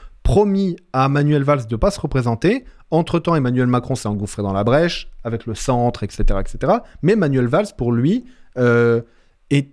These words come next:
avait du coup un terreau fertile pour pouvoir relancer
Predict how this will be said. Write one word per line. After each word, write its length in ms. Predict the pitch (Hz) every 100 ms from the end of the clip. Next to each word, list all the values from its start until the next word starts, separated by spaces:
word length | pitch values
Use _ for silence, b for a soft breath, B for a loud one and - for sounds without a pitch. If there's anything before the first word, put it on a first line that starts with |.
| - -
avait 560 | 165 127 156 220 247 123
du 140 | 123
coup 160 | 202 185
un 80 |
terreau 440 | 131 - 151 135 202
fertile 500 | - 147 - 185 214
pour 240 | 165 147
pouvoir 560 | - 135 120 147 185 - 120
relancer 720 | 113 147 139 127 - 165